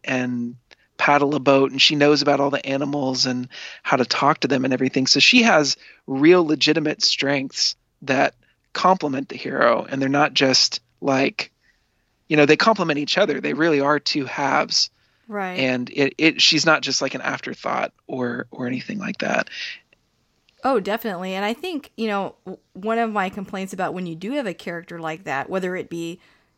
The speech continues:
Speaker 2: you know, a love interest or even sometimes, like, a kid, you know, or a sidekick, is, like,
Speaker 1: Mm-hmm.
Speaker 2: there's a tendency to sort of just use that character as a means to an end of, like, you know, just adding conflict to the story, like, "Oh no, now they're in trouble,"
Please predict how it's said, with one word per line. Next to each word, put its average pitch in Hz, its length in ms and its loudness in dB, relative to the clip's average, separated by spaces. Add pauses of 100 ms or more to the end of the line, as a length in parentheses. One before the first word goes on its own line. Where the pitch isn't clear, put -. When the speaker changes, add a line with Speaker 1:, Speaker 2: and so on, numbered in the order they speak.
Speaker 2:
you 208 100 -4
know, 160 360 -6
a 180 100 -2
love 190 240 0
interest 185 540 -6
or 170 80 -8
even 180 260 -6
sometimes, 175 480 -10
like, 151 140 -10
a - 80 -14
kid, 214 720 -2
you 208 120 -8
know, 175 120 -6
or 135 100 -8
a 151 60 -10
sidekick, 196 600 -4 (360)
is, 202 160 -2
like, 180 120 4
Speaker 1:
Mm-hmm. 135 320 4 (100)
Speaker 2:
there's 220 220 2
a 202 60 -4
tendency 233 560 -6
to 185 80 -4
sort 196 280 -4
of 175 160 -4
just 180 360 -8 (320)
use 202 440 -4
that 190 240 -2
character 180 480 -6
as 165 600 -8
a 185 100 -6
means 185 480 -4
to 214 120 -6
an 180 120 -6
end 175 380 -8
of, 175 120 -10
like, 160 380 -6 (560)
you 208 100 -4
know, 185 80 -2
just 175 260 -6
adding 180 360 -4
conflict 202 480 -6
to 208 60 -8
the 202 100 -8
story, 202 280 -6
like, 180 200 -6
"Oh 330 180 -4
no, 320 160 -4
now 302 180 -2
they're 302 160 -6
in 285 120 -6
trouble," 269 340 -6